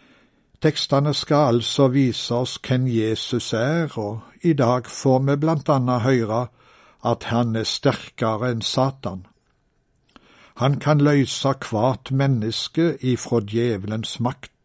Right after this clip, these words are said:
ja, ifra hele vondskapens ånde her, som Guds ord taler om.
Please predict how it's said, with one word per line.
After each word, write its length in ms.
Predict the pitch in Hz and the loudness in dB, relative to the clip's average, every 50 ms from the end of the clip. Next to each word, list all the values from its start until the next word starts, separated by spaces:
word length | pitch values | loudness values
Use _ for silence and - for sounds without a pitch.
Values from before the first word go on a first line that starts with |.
| - - _ _ _ _ _ _ - - - - - - _ _ - | -20 -20 _ _ _ _ _ _ -20 -20 -20 -20 -20 -20 _ _ -4
ja, 180 | - 113 120 139 | 0 2 4 4
ifra 320 | 151 143 - - - 139 117 - - | 4 4 2 2 2 2 2 2 2
hele 420 | 143 143 135 123 110 104 113 120 120 120 | 2 4 4 4 2 0 0 0 0 0
vondskapens 1000 | 123 127 117 110 - - - - - 123 117 113 110 - 131 117 104 - - - - | 0 -2 -2 -2 -4 -6 -8 -4 0 0 0 0 0 -2 -4 -6 -4 -6 -8 -6 -2
ånde 400 | - 127 127 123 120 117 123 113 | 0 0 0 0 0 -2 -2 -2
her, 300 | 113 139 143 160 175 - - _ _ _ _ _ _ _ _ _ _ _ - | -2 -2 -4 -4 -6 -10 -16 _ _ _ _ _ _ _ _ _ _ _ -8
som 240 | - - 165 170 160 | -2 0 2 2 4
Guds 320 | 127 127 110 - - - | 2 2 2 0 -2 -4
ord 280 | 120 104 98 101 - - - | -2 -2 -2 -4 -6 -6 -2
taler 500 | - 117 113 107 101 95 98 - - - | 0 0 2 2 0 -2 -4 -4 -4 -4
om. 200 | 120 131 113 | -4 -2 -4